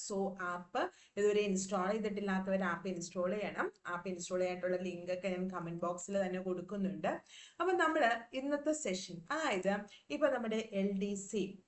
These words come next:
അതേപോലെ തന്നെ എൽ ജി എസിന്റെ, ഉം, മെസ്സേജ് വന്നിരിക്കുന്നു, അതുപോലെ എൽ ഡി സിയുടെ റിസൾട്ട് ഷോർട്ട് ലിസ്റ്റ് വന്നു. അപ്പൊ നമ്മുടെ കുറേ ഉദ്യോഗാർത്ഥികള് ഭയങ്കര വിഷമത്തിലൊക്കെയാ വിളിക്കുന്നത്, "മിസ്സേ, ഞങ്ങള്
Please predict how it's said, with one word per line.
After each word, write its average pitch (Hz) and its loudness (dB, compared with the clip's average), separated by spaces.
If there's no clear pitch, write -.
അതേപോലെ 196 0
തന്നെ 190 0
എൽ 190 2
ജി 196 -2
എസിന്റെ, 202 2
ഉം, 180 0
മെസ്സേജ് 185 0
വന്നിരിക്കുന്നു, 180 -2
അതുപോലെ 180 0
എൽ 185 2
ഡി 196 0
സിയുടെ 190 0
റിസൾട്ട് 190 -2
ഷോർട്ട് 180 -4
ലിസ്റ്റ് 202 -4
വന്നു. 170 -4
അപ്പൊ 214 -6
നമ്മുടെ 214 -4
കുറേ 208 -4
ഉദ്യോഗാർത്ഥികള് 180 -2
ഭയങ്കര 269 0
വിഷമത്തിലൊക്കെയാ 226 0
വിളിക്കുന്നത്, 180 0
"മിസ്സേ, 185 -2
ഞങ്ങള് 180 -2